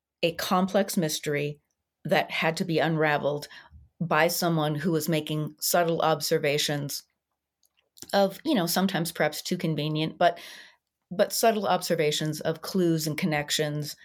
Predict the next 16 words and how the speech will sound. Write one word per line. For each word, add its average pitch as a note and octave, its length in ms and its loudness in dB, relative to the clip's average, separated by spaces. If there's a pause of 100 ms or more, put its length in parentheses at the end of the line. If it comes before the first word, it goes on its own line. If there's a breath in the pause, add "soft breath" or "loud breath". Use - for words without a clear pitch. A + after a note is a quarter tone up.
(240 soft breath)
and D3 440 -2 (400 soft breath)
ways D#3+ 720 2 (240 soft breath)
that D3+ 440 2 (420 soft breath)
the D3+ 500 0 (640)
scoop G#3+ 400 2
of F3 140 2
characters D#3+ 460 0
that - 120 0
were D#3 60 -4
scooped E3 360 -2
into D#3 180 0
that D#3+ 220 2
mystery D3+ 540 -2 (440)
were D#3 200 2
tied C#3+ 260 0
together, - 340 -4